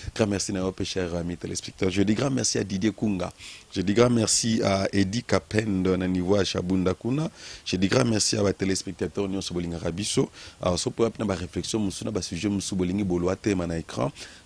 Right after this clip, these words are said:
Tout partager ensemble, tout réfléchir, vous êtes la bienvenue. Vous voulez aussi participer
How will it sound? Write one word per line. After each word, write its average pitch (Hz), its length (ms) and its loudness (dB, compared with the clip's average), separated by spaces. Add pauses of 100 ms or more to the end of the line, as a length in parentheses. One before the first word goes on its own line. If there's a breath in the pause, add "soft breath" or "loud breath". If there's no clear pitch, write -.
Tout 110 120 4
partager 90 480 2
ensemble, 92 340 0
tout 95 140 -2
réfléchir, 92 480 -2
vous 85 200 -4
êtes 90 240 -2 (140)
la 85 140 -4
bienvenue. 85 420 -2
Vous 80 60 -6
voulez 107 140 2
aussi 147 180 2
participer 123 640 2